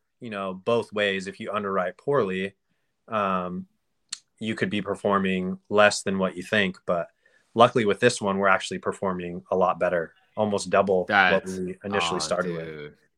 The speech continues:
Speaker 2: Congratulations on the success, man. I mean,
Speaker 1: Yeah.
Speaker 2: tell me. Uh, so what I wanna do on this podcast is, like, I want to kinda pull away the curtains a little bit, right? And show people how the sausage is kinda made. So when you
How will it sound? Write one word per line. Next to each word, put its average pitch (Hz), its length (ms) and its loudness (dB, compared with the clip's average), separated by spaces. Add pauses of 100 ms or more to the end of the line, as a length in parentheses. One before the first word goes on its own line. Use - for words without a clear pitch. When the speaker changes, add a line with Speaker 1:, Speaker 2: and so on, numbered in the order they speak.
(300)
Speaker 2:
Congratulations 95 800 -2
on 87 120 -8
the 85 60 -10
success, - 480 -4
man. 80 320 -6
I 80 100 -6
mean, 82 300 -6
Speaker 1:
Yeah. 170 440 8 (100)
Speaker 2:
tell 123 220 6
me. 135 160 -2 (480)
Uh, 120 220 0
so 156 180 6
what 147 200 8
I 160 100 10
wanna 139 240 6
do 104 160 0
on 101 120 2
this 95 120 -2
podcast 90 560 -2
is, 92 140 -12
like, 92 160 -4
I 110 80 6
want 123 240 2
to 117 80 -6
kinda 107 320 -2
pull 104 500 -4 (240)
away 90 260 -4
the 85 80 -10
curtains 82 420 -8
a 85 40 -14
little 80 140 -12
bit, 78 200 -12
right? 85 220 -6
And 95 100 -6
show 104 280 -2
people 90 260 -12
how 85 160 -6
the - 80 -14 (140)
sausage - 420 -12
is 78 80 -20
kinda 78 260 -12
made. 80 380 -8 (400)
So - 160 0
when 117 160 2
you 143 180 2